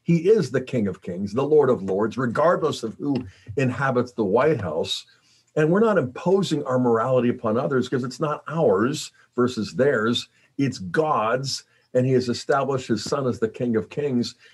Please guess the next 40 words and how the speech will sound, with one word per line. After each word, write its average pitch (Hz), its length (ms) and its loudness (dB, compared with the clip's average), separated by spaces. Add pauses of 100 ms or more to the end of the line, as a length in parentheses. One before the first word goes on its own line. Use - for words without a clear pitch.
(140)
This 165 220 2
isn't 190 400 0
primarily 127 600 0
a 113 60 -6
political 120 520 0
program 95 840 0 (280)
that 113 140 6
implies 110 480 2
coercion, 110 760 0 (160)
force, 135 640 -2
and 107 120 0
that 123 160 -2
sort 104 180 -2
of 92 100 -4
thing. 107 240 0 (300)
It's 156 180 -2
meant 185 240 2
to 160 140 2
instill 151 500 0
joy 165 420 2
like 107 240 2
it 107 140 0
did 131 180 2
in 123 120 0
the 113 80 -4
hearts 123 340 -4
of 110 60 -8
the 120 80 0
apostles 113 720 -2 (340)
who 147 180 -2
went 127 400 2
forth 110 640 0 (220)
knowing 123 440 4
that 117 220 2
all 139 360 6
authority 143 580 0
in 101 200 -2
heaven 127 260 2
and 127 100 -4
earth 127 240 0